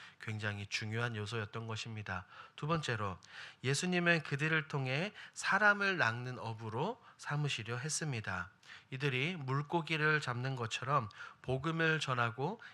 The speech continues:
이 복음을 듣는 사람들을 다른 곳이 아니라 하나님의 곁으로, 하나님 나라로 인도하는 사명을 맡기기 위해 그들을 부르신 거죠. 이들이 생업이었던 어부로서의 경험은 인내,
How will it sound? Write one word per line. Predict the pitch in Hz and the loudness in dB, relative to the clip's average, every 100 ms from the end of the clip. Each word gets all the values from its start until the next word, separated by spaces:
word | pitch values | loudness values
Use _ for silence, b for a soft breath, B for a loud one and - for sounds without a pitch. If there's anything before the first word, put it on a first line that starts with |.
| B | B
이 | 127 | -4
복음을 | 135 127 139 139 | 0 0 2 2
듣는 | 131 127 131 | 0 -4 -4
사람들을 | 135 143 139 120 127 170 156 B B | 0 2 2 0 0 2 2 B B
다른 | - 117 127 | 2 2 2
곳이 | 131 - | 0 2
아니라 | 123 117 117 117 | 2 2 2 2
하나님의 | 135 160 156 151 147 143 135 | 2 2 2 2 2 0 -2
곁으로, | 110 - 107 101 95 B B | -6 -6 -6 -6 -8 B B
하나님 | - 165 165 151 | 4 6 6 8
나라로 | 131 123 127 127 | 8 8 6 4
인도하는 | 127 139 139 135 127 127 | -2 -2 2 2 2 0
사명을 | - 147 147 143 | -2 0 0 0
맡기기 | 131 113 - 117 107 104 | 0 -2 -4 -10 -8 -6
위해 | 123 180 - B B | -4 -4 -6 B B
그들을 | - 110 107 104 104 | -8 -6 -4 -4 -6
부르신 | - 127 - 127 | -6 -4 -4 -4
거죠. | 113 - 95 95 - B B B | -4 -4 -4 -6 -10 B B B
이들이 | 135 151 151 | 0 2 2
생업이었던 | 151 170 170 151 143 135 - 135 139 | 2 2 4 4 2 2 2 2 2
어부로서의 | - 127 139 139 135 135 131 | 0 0 2 0 0 0 0
경험은 | 131 123 120 127 196 214 B B | 0 -2 0 -2 -2 -6 B B
인내, | 123 131 120 101 | -6 -4 -2 -4